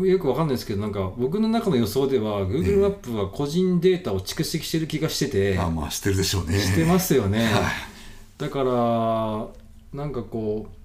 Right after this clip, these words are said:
Speaker 1: う、結構この、その人に合った、合った案内はしてくれないけど、
Speaker 2: うん。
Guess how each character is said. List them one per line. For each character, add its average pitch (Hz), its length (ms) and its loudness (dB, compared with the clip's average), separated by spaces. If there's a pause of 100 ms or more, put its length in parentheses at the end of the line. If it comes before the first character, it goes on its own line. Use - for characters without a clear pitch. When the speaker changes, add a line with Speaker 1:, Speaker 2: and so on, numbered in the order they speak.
(680)
Speaker 1:
う、 - 60 -16
結 202 140 0
構 123 120 0
こ - 160 -4
の、 120 220 0
そ - 160 -2
の 196 60 4
人 - 160 0
に 131 100 2
合 131 80 0
っ - 200 -8
た、 92 300 0 (440)
合 175 140 0
っ - 160 -6
た 196 200 0
案 151 180 2
内 151 160 0
は - 80 0
し - 80 -4
て - 80 -4
く 117 80 2
れ 117 80 6
な 117 120 6
い 104 60 2
け 92 100 -2
ど、 82 300 -6
Speaker 2:
う - 20 -2
ん。 78 160 -2